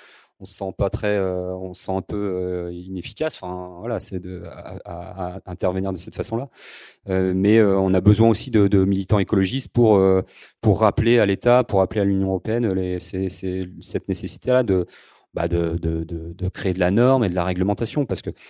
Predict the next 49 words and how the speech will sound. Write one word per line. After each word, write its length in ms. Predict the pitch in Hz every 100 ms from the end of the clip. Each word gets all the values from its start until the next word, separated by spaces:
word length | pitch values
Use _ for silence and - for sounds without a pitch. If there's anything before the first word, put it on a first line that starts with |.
| -
la 100 | 95
réponse 300 | 104 - 110
du 100 | 107
gouvernement, 680 | 107 107 110 110 113 113 101
euh, 60 |
vis-à-vis 300 | 92 95 95
des, 160 | 95 95
du 100 | 90
changement 260 | - 92
climatique, 480 | 92 98 95 - - - - _ 95
euh, 420 | 90 90 87 78
on, 300 | 80 92 98 95
on, 260 | 90 92 92
on 80 |
essaye 240 | 98 - 107
de 80 | 104
responsabiliser 760 | 101 101 110 - 107 110 110
l'in-, 200 | 110 107
l'individu. 640 | 104 104 107 117 123 123 92 82 - _ -
Or, 200 | 104 107
à, 160 | 90 90
à 40 |
mon 140 | 92 92
sens, 320 | - 87 -
le, 200 | 92 92
le, 160 | 92 92
le, 100 | 92
le 120 | 95
colibrisme 500 | - 101 104 120 -
est, 200 | 92 90
est 40 |
complètement 480 | 92 - 107 101 107
dépolitisant, 680 | 101 107 110 104 113 113 143 - - - _
et, 180 | 101 107
euh, 300 | 101 95 92
c'est 240 | 90 113 -
avant 300 | 113 113 117
tout 180 | - 147
aux 80 |
collectivités, 640 | - 113 107 113 104 - 160
c'est 140 | -
avant 160 | 98 98
tout 160 | - 117
à 40 |
nos 180 | 104 95
organisations 520 | 92 98 95 98 -
sociales 580 | 92 139 - 160 147 90
de 120 | 98
donner 340 | 95 110 117